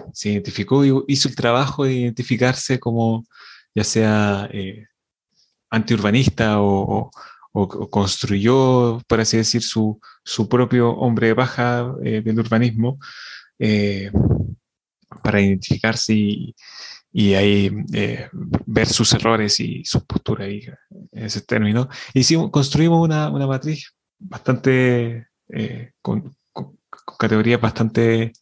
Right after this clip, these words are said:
cuidadosamente construidas, eh,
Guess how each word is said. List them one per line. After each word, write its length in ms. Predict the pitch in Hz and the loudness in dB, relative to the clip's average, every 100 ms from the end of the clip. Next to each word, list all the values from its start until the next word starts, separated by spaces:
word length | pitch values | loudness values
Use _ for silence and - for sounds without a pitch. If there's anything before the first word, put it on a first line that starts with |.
| _ - | _ 0
cuidadosamente 1120 | 110 104 113 123 120 120 - 120 117 117 113 | 2 4 2 2 0 0 0 0 0 -2 -2
construidas, 720 | 117 113 135 127 123 135 - _ _ - - - _ _ | -4 0 2 2 0 -4 -8 _ _ -20 -20 -20 _ _
eh, 300 | - 104 101 | 0 2 2